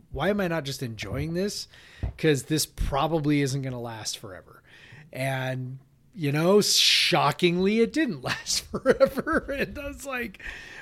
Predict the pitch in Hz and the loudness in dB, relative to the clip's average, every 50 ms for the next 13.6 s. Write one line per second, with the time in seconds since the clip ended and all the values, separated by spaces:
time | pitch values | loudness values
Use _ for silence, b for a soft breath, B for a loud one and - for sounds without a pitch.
0 | B B - 160 175 202 220 226 233 240 247 247 214 233 226 208 214 202 202 190 | B B -10 -6 -2 0 2 4 8 8 8 8 6 4 4 4 2 4 4 4
1 | 185 170 147 131 - 147 160 170 175 175 170 160 143 143 135 123 139 147 147 143 | 4 4 2 2 2 4 4 6 6 6 4 4 2 0 -2 -2 0 -2 -2 -2
2 | - 156 147 131 127 117 - 151 147 131 123 135 127 123 123 123 117 - - 131 | -2 -2 -2 -2 -2 -2 -2 -2 -2 0 0 -2 -4 -4 -6 -8 -10 -8 -6 -6
3 | 127 127 - 120 117 113 110 107 107 110 110 B B B B B B B B B | -6 -6 -8 -8 -10 -8 -10 -10 -10 -12 -14 B B B B B B B B B
4 | B _ 143 147 147 143 143 139 139 135 127 123 123 123 135 - _ _ _ _ | B _ 0 2 2 4 4 2 2 0 -2 -4 -6 -8 -12 -16 _ _ _ _
5 | _ _ 165 160 156 143 135 - - 170 180 202 190 - 185 190 190 170 - 165 | _ _ -2 0 0 0 0 0 2 2 2 0 0 2 4 6 6 6 4 2
6 | 151 135 - - - 185 196 190 165 175 170 160 156 143 143 127 143 139 131 127 | 0 -2 -4 0 4 6 6 8 8 6 6 6 4 2 2 2 2 2 2 2
7 | 127 117 113 - - 135 127 120 120 120 117 117 117 b b b b b b b | 0 -2 -6 -8 -4 -4 -2 -2 -2 -4 -4 -6 -8 b b b b b b b
8 | b b - 147 135 - 160 147 139 131 113 127 135 135 131 131 127 123 120 120 | b b -4 -4 -2 0 0 0 0 -2 -2 -2 -2 0 0 0 0 0 -2 -4
9 | 117 110 - - b b b b b b b _ 156 135 127 123 120 120 113 113 | -4 -6 -10 -14 b b b b b b b _ -10 -8 -8 -6 -6 -8 -8 -10
10 | 120 123 - _ _ _ - 156 139 135 123 123 139 135 - - - 143 135 131 | -12 -14 -16 _ _ _ -10 -6 -6 -6 -4 -6 -6 -8 -8 -6 -4 -4 -2 -2
11 | 123 113 110 131 127 127 123 123 123 120 120 120 117 120 127 123 123 123 123 123 | -4 -6 -6 -6 -6 -4 -4 -6 -6 -6 -8 -8 -6 -6 -6 -6 -6 -6 -6 -6
12 | 123 120 120 117 120 127 120 - 123 117 123 117 113 135 139 131 120 107 - 120 | -6 -6 -6 -6 -8 -8 -8 -8 -10 -10 -8 -8 -6 -4 -4 -4 -6 -8 -10 -14
13 | - - 135 127 127 127 127 123 120 117 120 117 | -10 -8 -6 -6 -4 -4 -6 -6 -6 -8 -10 -12